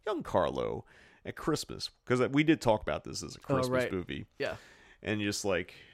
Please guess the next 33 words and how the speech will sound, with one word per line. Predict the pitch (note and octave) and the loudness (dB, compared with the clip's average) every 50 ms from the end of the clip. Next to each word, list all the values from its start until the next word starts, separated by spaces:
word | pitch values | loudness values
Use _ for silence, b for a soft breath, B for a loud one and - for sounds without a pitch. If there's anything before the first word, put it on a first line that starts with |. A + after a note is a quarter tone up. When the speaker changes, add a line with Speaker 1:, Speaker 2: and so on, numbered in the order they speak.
| B B - _ _ _ _ _ | B B -20 _ _ _ _ _
Speaker 1:
you | - G#2 | -6 -4
know, | F#2+ D#2+ C#2+ D#2 F#2+ A2 A2+ - _ _ _ _ _ _ _ _ _ _ _ _ _ _ _ _ _ _ _ _ | -4 -2 -2 -4 -4 -6 -10 -14 _ _ _ _ _ _ _ _ _ _ _ _ _ _ _ _ _ _ _ _
it's | - G2+ G2 - | -12 -10 -6 -4
like, | F#2 E2+ E2+ - | -2 -2 -4 -4
is | - F#2+ F#2 F#2+ | -6 -8 -6 -4
it | F2 | -4
a | E2+ - | -4 -6
kid | - - - F#2 F#2 F2 - | -6 -4 -2 -2 -2 -2 -4
trapped | - - F2 E2+ - - | -4 -4 -4 -6 -6 -8
in | D#2 E2 | -8 -6
adolescence | D#2+ D#2 C#2+ D#2 D#2+ - - - F2 G2 - - A2 A2+ A2+ - - - - | -4 -4 -4 -4 -4 -6 -6 -6 -6 -6 -6 -6 -6 -8 -10 -12 -14 -14 -12
as | - - - | -12 -12 -12
the | - A#2 | -12 -12
killer? | - - C3 C3 C3+ C#3 D3 D3+ - _ C#3+ | -10 -8 -6 -6 -6 -6 -8 -8 -4 _ 2
Speaker 2:
Mm-hmm. | C#3+ D#3+ E3 F3 - _ _ | 2 2 2 0 -4 _ _
Speaker 1:
Or, | - F#2+ F#2+ F#2+ F#2+ F#2 G2+ G#2 - _ _ _ _ - | -6 -2 -2 0 0 0 -2 -4 -8 _ _ _ _ -16
you | - - | -12 -10
know, | D2 C#2+ F#2 | -8 -8 -8
it | G#2 | -8
turns | - - - - - | -10 -12 -12 -12 -12
out | F2 - - | -12 -14 -14
to | - | -12
be | - - G#2+ | -10 -8 -8
the | - | -8
mom | G2+ G#2 A2 B2+ B2+ - - - G2 G2+ G2 - | -6 -6 -6 -6 -6 -6 -8 -8 -10 -10 -10 -10
who's, | - - - | -12 -12 -10
like, | - - - - - | -8 -8 -10 -10 -12
trying | - - D#2+ D#2+ D#2 | -12 -12 -10 -10 -10
to | - | -12
take | - - - - - | -12 -12 -12 -12 -10
care | D#2+ D#2 | -12 -12
of | D2+ - | -12 -12
the | - - | -14 -16